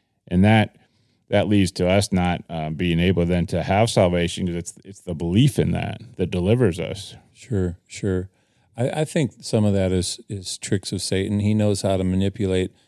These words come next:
Speaker 2: humans in this condition. And, uh, and, and, and there's a complex interaction between our spirit and our body that we don't understand, where,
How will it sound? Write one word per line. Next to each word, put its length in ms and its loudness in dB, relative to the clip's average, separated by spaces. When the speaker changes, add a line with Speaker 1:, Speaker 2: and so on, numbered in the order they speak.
Speaker 2:
humans 580 2
in 120 0
this 160 -2
condition. 680 -2
And, 400 -8
uh, 220 -18
and, 240 -2
and, 280 2
and 160 4
there's 200 4
a 60 2
complex 840 0
interaction 680 2
between 340 0
our 120 -2
spirit 640 0
and 160 -16
our 100 -6
body 560 0
that 80 -20
we 120 -8
don't 180 0
understand, 500 -2
where, 280 0